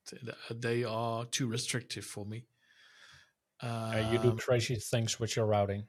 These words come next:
Speaker 1: Well, not really, but, uh, um, I do have t-, uh, two internet connections, um, because
Speaker 2: Like
Speaker 1: I
Speaker 2: I
Speaker 1: work
Speaker 2: said.
Speaker 1: from, <laughs> because I work from home
Speaker 2: <laughs>
Speaker 1: all of, most of the time, and I cannot,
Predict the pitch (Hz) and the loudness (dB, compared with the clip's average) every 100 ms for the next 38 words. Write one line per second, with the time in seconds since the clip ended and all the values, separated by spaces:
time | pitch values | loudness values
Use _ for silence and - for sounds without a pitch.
0 | - _ _ _ 202 - 214 277 156 120 | -12 _ _ _ -6 0 0 2 2 4
1 | 143 143 101 98 117 131 127 127 123 - | 4 4 0 -2 0 0 2 0 2 0
2 | - - 147 135 131 127 - 139 131 127 | 0 -4 -4 -2 -2 -4 -4 -2 0 -2
3 | 131 135 - _ _ 139 147 143 170 135 | -4 -8 -18 _ _ 0 2 4 4 2
4 | 123 - - - 131 120 120 - 127 123 | 0 -4 -6 -6 -4 -4 -4 0 2 2
5 | 156 113 107 - 113 110 - 101 107 - | 0 -2 -4 -6 -4 0 0 0 0 2
6 | - _ _ - 113 107 104 104 117 113 | 2 _ _ -10 -8 -6 -8 -8 -8 -6
7 | 120 117 113 113 110 117 120 - 117 131 | -2 2 4 2 2 0 -2 -6 -6 -8
8 | - _ _ _ _ _ _ _ _ - | -10 _ _ _ _ _ _ _ _ -6
9 | - - - - - - - - 185 175 | -6 -8 -20 -18 -14 -12 -12 -4 0 2
10 | 180 170 131 113 123 135 - 101 110 135 | 4 4 4 2 2 2 -2 0 4 4
11 | 113 139 - - - 190 180 151 98 - | 2 -2 -6 -20 -10 -6 -4 -4 -6 -2
12 | 127 123 113 127 147 143 101 101 - 98 | 2 2 2 6 6 4 -2 -4 -4 -2
13 | 101 113 - 117 113 120 - 107 110 123 | -4 -6 -4 -2 -2 -6 -8 -8 -4 -4
14 | 113 | -4